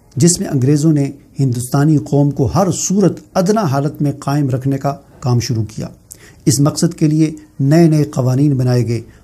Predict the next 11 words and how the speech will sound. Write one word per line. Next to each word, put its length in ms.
हर 140
कानून 640
ऐसा 240
बनाया 300
जाता 300
था 320
जिसके 300
ज़रिए 320
ग़ुलामी 460
की 160
जंजीर 640